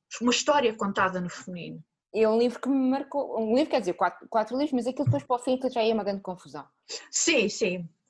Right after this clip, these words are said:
Speaker 2: Mas
Speaker 1: sim,
Speaker 2: aqueles,
Speaker 1: mas
Speaker 2: aqueles primeiros com a Morgane e com a Guinevere e com a paixão pelo Lancelot,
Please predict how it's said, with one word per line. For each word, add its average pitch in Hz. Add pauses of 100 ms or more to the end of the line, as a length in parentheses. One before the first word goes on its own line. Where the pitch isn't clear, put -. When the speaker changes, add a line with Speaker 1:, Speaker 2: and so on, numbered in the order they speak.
Speaker 2:
Mas 254
Speaker 1:
sim, 294
Speaker 2:
aqueles, 294
Speaker 1:
mas 247
Speaker 2:
aqueles 285
primeiros 262
com 262
a 247
Morgane 220
e 220
com 226
a 220
Guinevere 214
e -
com 208
a 202
paixão 202
pelo 196
Lancelot, 185